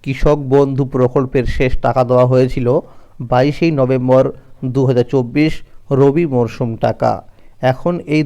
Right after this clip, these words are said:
দুই হাজার পঁচিশ সালের প্রথম কিস্তি অর্থাৎ খরিফ মরশুম টাকার জন্য কৃষকরা অপেক্ষায় রয়েছে। সম্প্রতি দুয়ারে সরকার ক্যাম্পে কৃষক বন্ধু প্রকল্পে আবেদন করার জন্য কৃষকদের ভিড় লক্ষ্য করা গেছে।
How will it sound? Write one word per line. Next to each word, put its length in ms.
দুই 160
হাজার 260
পঁচিশ 280
সালের 220
প্রথম 280
কিস্তি 440
অর্থাৎ 280
খরিফ 280
মরশুম 300
টাকার 240
জন্য 180
কৃষকরা 500
অপেক্ষায় 520
রয়েছে। 340
সম্প্রতি 440
দুয়ারে 300
সরকার 300
ক্যাম্পে 340
কৃষক 360
বন্ধু 280
প্রকল্পে 440
আবেদন 280
করার 260
জন্য 200
কৃষকদের 500
ভিড় 240
লক্ষ্য 380
করা 280
গেছে। 280